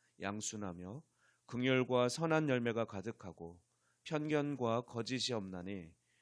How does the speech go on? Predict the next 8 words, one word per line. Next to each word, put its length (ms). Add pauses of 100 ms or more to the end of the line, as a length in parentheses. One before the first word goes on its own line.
(200)
화평하게 580
하는 280
자들은 580 (180)
화평으로 640
심어 500 (340)
의의 380
열매를 600
거두느니라." 840